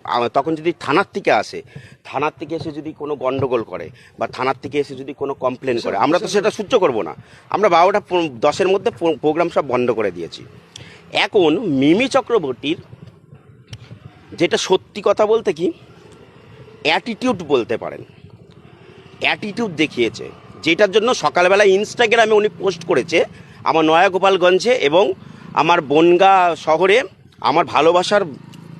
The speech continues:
জায়গাটাকে উনি বদনাম করতে চেয়েছে। এবং উনি বলছে, আহ, পোস্টে লিখেছে যে, "এইটা যদি আজকে পোস্ট না করি, আগামীকাল আমার সাথে এই হতে পারে।" কিন্তু আমি তো, আহ, উনি হয়তো জানে না যে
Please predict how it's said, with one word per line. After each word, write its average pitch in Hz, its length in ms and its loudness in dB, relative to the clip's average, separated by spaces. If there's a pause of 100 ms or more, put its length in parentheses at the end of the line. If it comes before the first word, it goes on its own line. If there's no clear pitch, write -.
(120)
জায়গাটাকে 170 640 4 (480)
উনি 156 140 2
বদনাম 147 400 2
করতে 147 340 -2
চেয়েছে। 98 320 -6 (840)
এবং 160 300 4 (580)
উনি 180 180 6
বলছে, 208 540 2
আহ, 123 460 2
পোস্টে 165 380 0
লিখেছে 202 380 2
যে, 175 220 2 (460)
"এইটা 170 360 2
যদি 180 200 0
আজকে 185 200 0
পোস্ট 180 400 -4
না 208 140 0
করি, 156 300 2 (160)
আগামীকাল 156 520 0
আমার 147 180 2
সাথে - 220 -4
এই 156 100 2
হতে 120 280 -2
পারে।" 82 240 -6 (520)
কিন্তু 208 240 2
আমি 185 280 2
তো, 277 100 0
আহ, 156 240 -6 (440)
উনি 202 220 2
হয়তো 220 220 2
জানে 180 280 2
না 156 120 4
যে 143 160 0